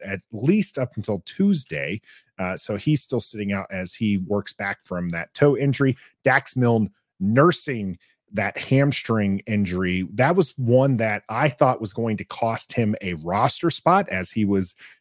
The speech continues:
battling against a fan favorite in Kashmir Allen. Allen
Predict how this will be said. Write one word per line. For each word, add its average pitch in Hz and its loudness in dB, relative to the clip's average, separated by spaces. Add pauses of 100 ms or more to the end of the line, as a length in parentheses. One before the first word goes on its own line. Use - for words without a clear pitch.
battling 120 2
against 110 0
a 95 -2
fan 117 0
favorite 107 2
in 82 -6
Kashmir 107 0
Allen. 139 4 (560)
Allen 131 4